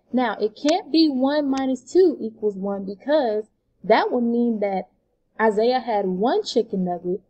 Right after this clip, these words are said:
and he ate two of them, okay? If you have one chicken nugget, you can't eat two,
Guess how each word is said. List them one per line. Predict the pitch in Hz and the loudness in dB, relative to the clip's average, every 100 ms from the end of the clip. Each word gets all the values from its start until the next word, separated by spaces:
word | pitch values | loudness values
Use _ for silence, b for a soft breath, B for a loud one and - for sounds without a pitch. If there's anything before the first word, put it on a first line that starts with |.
| _ _ _ - | _ _ _ -4
and | 214 | -4
he | 208 247 - | -2 -2 2
ate | 233 226 | 0 0
two | - 339 403 | -2 4 4
of | - - | 4 -6
them, | - - _ _ _ 190 190 | -20 -20 _ _ _ -20 -12
okay? | 190 202 _ - | -12 -12 _ -2
If | 214 214 | -2 2
you | 359 359 | 0 2
have | 311 | -2
one | 240 262 262 | 0 0 0
chicken | 254 415 440 254 | 0 -2 -2 -2
nugget, | 202 196 226 _ _ - | -2 -2 -4 _ _ -4
you | 262 | -4
can't | - 359 311 - _ _ | -4 -6 -6 -10 _ _
eat | 311 349 - - | 0 0 0 -2
two, | 349 294 | 0 0